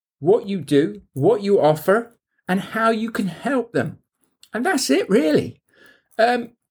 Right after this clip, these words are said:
and you can add a bit of banter, you can have a bit of fun. I know some people put some quite catchy comments at the top on the headers to try and grab people's attention, or, or add something in the envelopes to, to make it a bit more fun. Maybe a pen to say, you know, "Come and sign on a dotted line," or anything. You know, there's, there's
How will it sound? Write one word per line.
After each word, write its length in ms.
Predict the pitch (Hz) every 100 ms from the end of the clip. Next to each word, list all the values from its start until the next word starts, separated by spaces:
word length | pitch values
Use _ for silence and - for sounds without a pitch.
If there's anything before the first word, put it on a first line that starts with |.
| _ _
and 140 | 330
you 80 | 392
can 140 | - 262
add 100 | 247
a 60 |
bit 120 | 240
of 120 | 233 233
banter, 360 | 233 262 -
you 120 | 277
can 120 | 269 240
have 120 | 226
a 60 | 214
bit 100 | 220
of 100 | -
fun. 540 | - 208 254 294 269
I 160 | 214 208
know 240 | 214 208
some 260 | - 220 196
people 300 | 196 190 185
put 240 | 202 190
some 140 | 196
quite 260 | 180 190 180
catchy 420 | - 196 - 196
comments 480 | - 190 208 202 -
at 100 | 202
the 60 | 175
top 360 | - 196 196
on 100 | 190
the 80 | 175
headers 400 | 165 196 220 190
to 100 | 160
try 280 | - 175 175
and 100 | 165
grab 240 | 175 170
people's 320 | 175 170 156
attention, 640 | 143 135 165 180 - 180 175
or, 240 | 131 123 - - -
or 180 | 139 139
add 260 | 170 160 - - _
something 500 | - - 185 190 185
in 180 | 180 165
the 120 | 160
envelopes 600 | 175 175 185 208 - -
to, 320 | - 156 143
to 160 | 135 156
make 240 | 160 160
it 80 | 160
a 40 | 156
bit 140 | 160
more 160 | 156 139
fun. 280 | - 170
Maybe 240 | 175 165 156
a 60 |
pen 360 | 135 180 202 202
to 140 | 175
say, 180 | - 170
you 160 | 165 165
know, 160 | 147
"Come 160 | 160 165
and 100 | 160
sign 300 | 156 170 165
on 100 | 156
a 60 | 147
dotted 380 | 175 160 156
line," 340 | 156 170 185 180
or 100 | 160
anything. 380 | 170 160 180 190
You 80 |
know, 100 | 208
there's, 200 | 208 269
there's 240 | - 311